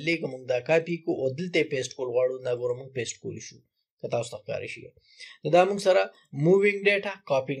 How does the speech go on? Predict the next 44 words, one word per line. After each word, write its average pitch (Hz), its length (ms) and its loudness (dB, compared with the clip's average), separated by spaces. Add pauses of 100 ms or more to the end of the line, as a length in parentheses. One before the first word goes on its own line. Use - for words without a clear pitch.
ډیټا 131 300 4
اویلیبل 123 440 -2 (100)
دی. 131 120 -4 (340)
اوس 190 160 6 (1400)
بله 170 240 6
خبر 160 200 6
دا 170 200 6
ده 180 120 8
چې 151 120 -2 (100)
دا 165 100 6
یاد 170 220 6
ساتئ، 160 340 2
دا 147 160 4
څومره 190 340 2
هم 170 80 0
چې 151 120 -2 (120)
کټ 175 160 0
کاپي 160 320 0
موږ 151 180 -6 (140)
کوو، 151 160 2
دا 151 80 6
ټمپرري 131 520 -2
سیف 107 240 -4
کیږي. 98 260 -12 (800)
هغه 160 240 2
ته 170 100 4
موږ 170 160 4 (100)
بفر، 156 260 8
آ، 123 280 0 (540)
سټوریج 117 460 2
وایو. 107 300 0
دا 156 60 8
کوم 214 220 2
ځای 190 200 4
کې 180 160 0
سیف 170 220 2
کیږي؟ 170 280 -8 (340)
که 160 80 2
تاسو 196 360 4
ګورئ، 175 260 8
دا 185 160 4 (220)
کلپ 147 280 4
بورډ 175 220 10 (140)
ګروپ 180 200 2